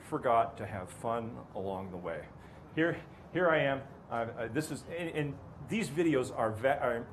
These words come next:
so much more popular than I ever thought they would be, but they were a break from the normal routine. I showed people how I, I put the, the, uh, golf ball on top of the tee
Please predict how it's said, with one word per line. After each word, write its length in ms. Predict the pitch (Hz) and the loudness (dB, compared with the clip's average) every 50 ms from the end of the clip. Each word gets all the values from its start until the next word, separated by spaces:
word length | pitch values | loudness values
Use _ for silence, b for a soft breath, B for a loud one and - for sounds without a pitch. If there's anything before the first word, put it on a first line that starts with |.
| - - | -12 -12
so 260 | - - - - 208 | -12 -4 0 0 2
much 180 | 190 175 - - | 2 2 2 2
more 120 | 147 131 | 2 2
popular 480 | - - 139 127 120 117 123 110 107 101 | 4 4 4 4 4 2 -2 -2 -2 -2
than 160 | 95 98 95 | -2 -2 -2
I 120 | 92 98 | 0 0
ever 160 | 110 113 107 | 0 0 0
thought 300 | 95 - 110 107 107 - | 0 2 2 2 2 2
they 100 | 95 95 | 0 -2
would 260 | 95 104 107 98 - - | -2 -2 -2 -4 -4 -4
be, 200 | 92 87 87 87 B B B B B - | -6 -6 -6 -8 B B B B B -4
but 140 | 123 104 | -2 2
they 80 | 113 131 | 4 4
were 120 | 127 131 | 6 6
a 40 | 127 | 4
break 340 | - - 147 156 143 143 - | 4 4 4 4 4 4 0
from 220 | - - 120 107 | -2 -2 -2 -2
the 80 | 101 101 | 0 -2
normal 340 | 107 120 120 123 120 117 107 | -2 0 0 0 0 -2 -2
routine. 460 | 104 107 101 101 123 123 120 123 120 B B B B B | -2 -4 -4 -4 -4 -4 -4 -4 -6 B B B B B
I 60 | 113 | -8
showed 280 | 117 - - 135 117 101 | -6 -2 -2 -2 -2 -2
people 220 | 117 120 - 120 | -4 -4 -4 -4
how 160 | 110 104 117 113 | -2 0 0 2
I, 200 | 110 107 104 101 - - | 2 2 0 0 -2 -4
I 100 | 113 107 | -4 -4
put 220 | - - 139 - | -4 -6 -8 -8
the, 80 | - 95 90 95 95 | -6 -8 -8 -8 -6
the, 260 | 98 98 92 92 90 | -6 -6 -4 -4 -4
uh, 20 | 87 | -4
golf 340 | 87 98 104 110 107 - - | 0 2 4 4 2 2 -2
ball 180 | 101 92 92 | -4 -4 -2
on 140 | 95 98 98 | -4 -4 -4
top 320 | - - 107 101 98 101 | -4 -2 -2 -2 -2 -4
of 80 | 98 87 | -6 -8
the 80 | 90 90 | -8 -10
tee 340 | - - 139 120 107 98 | -8 -6 -4 -4 -4 -4